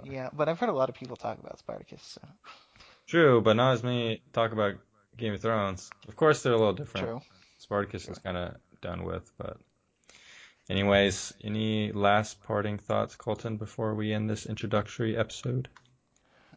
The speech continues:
Speaker 1: Um, I th-, no, I think we're all right for now. It's been fun. We did it. We did our first episode.
Speaker 2: All right, guys, so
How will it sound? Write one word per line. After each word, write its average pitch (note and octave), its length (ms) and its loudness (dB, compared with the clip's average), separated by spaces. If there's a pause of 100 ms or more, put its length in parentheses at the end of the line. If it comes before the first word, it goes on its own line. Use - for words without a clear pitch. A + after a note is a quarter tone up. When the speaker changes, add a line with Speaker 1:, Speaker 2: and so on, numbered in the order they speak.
(160)
Speaker 1:
Um, G3+ 640 -4 (160)
I C#3 140 -6
th-, - 40 -12 (640)
no, F#3 340 -2
I A3 40 -2
think G3+ 240 -6
we're A#3 100 -6
all F#3 160 0
right A3+ 260 -2
for C#3 160 -8
now. C4 440 -2 (1120)
It's C#3+ 200 -20
been D3+ 100 -10
fun. D#3+ 440 -2 (120)
We C#3+ 100 -4
did E3 180 2
it. - 220 2
We C#3+ 80 -8
did D3 140 -4
our D#3+ 100 0
first F3+ 240 -6
episode. - 400 -8 (520)
Speaker 2:
All G#2 80 4
right, A2 260 8
guys, A2 340 8
so G#2+ 460 4